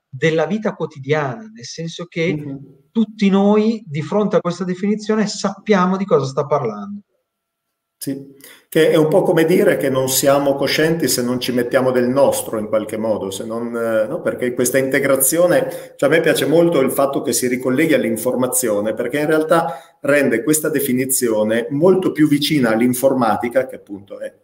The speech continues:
Speaker 2: la scienza che tratta le informazioni, di quanto non mi aspettassi. Ed è un, eh, diciamo, una cosa che intendo approfondire perché è davvero molto stimolante.
Speaker 1: Ti ringrazio.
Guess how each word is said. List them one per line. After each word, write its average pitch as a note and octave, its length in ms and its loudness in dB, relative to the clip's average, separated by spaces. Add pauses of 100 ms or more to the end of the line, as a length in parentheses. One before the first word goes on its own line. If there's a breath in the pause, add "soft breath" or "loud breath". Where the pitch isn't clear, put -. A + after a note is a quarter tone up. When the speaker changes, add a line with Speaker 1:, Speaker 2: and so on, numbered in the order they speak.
Speaker 2:
la G#2+ 120 -16
scienza - 400 0
che C3 140 -6
tratta C3 340 2
le A#2+ 100 4
informazioni, B2 960 4 (380 loud breath)
di C#3+ 220 0
quanto D3+ 340 4
non B2+ 140 4
mi B2 100 4
aspettassi. A#2 840 -2 (300)
Ed B2 160 -2
è D3+ 140 2
un, C3 260 0
eh, B2 640 2 (280 loud breath)
diciamo, C3 260 2
una B2+ 160 6
cosa D3+ 260 4
che A2+ 720 2
intendo C3+ 380 0
approfondire C3 800 2
perché G#2+ 300 -6
è - 20 -6
davvero A#2+ 340 -4
molto A#2+ 240 -6
stimolante. G2 720 -8 (1040)
Speaker 1:
Ti - 100 -14
ringrazio. A2+ 560 -10